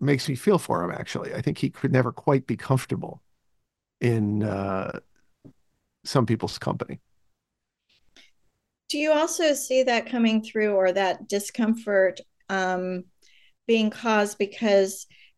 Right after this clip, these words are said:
Speaker 2: there were times when Irish Americans in Chicago were involved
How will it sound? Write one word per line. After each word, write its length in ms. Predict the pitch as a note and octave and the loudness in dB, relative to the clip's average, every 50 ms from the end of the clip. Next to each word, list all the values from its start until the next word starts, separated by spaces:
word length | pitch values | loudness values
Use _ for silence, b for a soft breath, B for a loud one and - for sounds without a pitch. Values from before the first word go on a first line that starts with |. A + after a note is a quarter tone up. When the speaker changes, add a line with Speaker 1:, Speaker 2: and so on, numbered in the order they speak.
| _ - | _ 0
Speaker 2:
there 100 | A#3 A3+ | 2 2
were 100 | A3 A3 | 2 2
times 640 | A3 - A#3+ B3 A#3 A#3 A3+ A3+ A3+ A3+ A3 A3 - | 0 -4 -6 -2 0 2 2 2 2 0 -2 -6 -6
when 520 | G#3+ G3+ G3+ G3 G3 G3 G3 F#3+ G3 F#3+ - | -4 0 0 2 2 2 2 0 -2 -4 -2
Irish 320 | - G#3+ G#3+ G#3+ G#3+ - - | 0 2 2 2 2 0 -2
Americans 800 | G#3 G3 F#3+ F#3+ G3 G3 - G#3 F#3+ F#3+ F#3+ F#3+ F#3+ F3+ - | -2 0 0 0 0 0 -2 -4 -4 -2 -2 -4 -6 -6 -6
in 100 | F#3+ F#3+ | -6 -6
Chicago 800 | F#3+ - - F#3+ - - G3+ G3 G3 G3+ G3 F#3+ F#3 F#3 F#3 F#3 F#3 | -6 -6 -8 -10 -8 -4 0 0 2 2 2 2 2 4 2 2 0
were 480 | F#3 F#3 F#3 F#3+ F#3 F#3 F#3 F3+ F#3 | -2 0 2 2 4 4 4 4 4
involved 960 | F3+ - G#3 G3+ G3 G3 G3 - F#3+ F#3+ F#3+ F#3+ G3 G3 F#3+ F#3 G3+ - - | 2 2 0 0 0 -2 0 0 0 2 2 2 4 2 2 0 -2 -8 -10